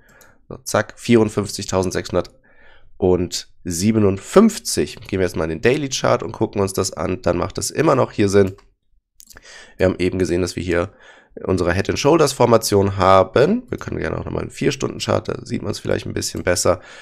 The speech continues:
beziehungsweise TradingView hat doch bestimmt hier auch ein Tool, wo man diesen, diesen Head and Shoulders einzeichnen kann. Head and Shoulders, sag ich doch.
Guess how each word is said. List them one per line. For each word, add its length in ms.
beziehungsweise 880
TradingView 500
hat 140
doch 40
bestimmt 360
hier 180
auch 180
ein 460
Tool, 500
wo 60
man 120
diesen, 220
diesen 220
Head 200
and 120
Shoulders 800
einzeichnen 960
kann. 500
Head 180
and 120
Shoulders, 440
sag 200
ich 80
doch. 180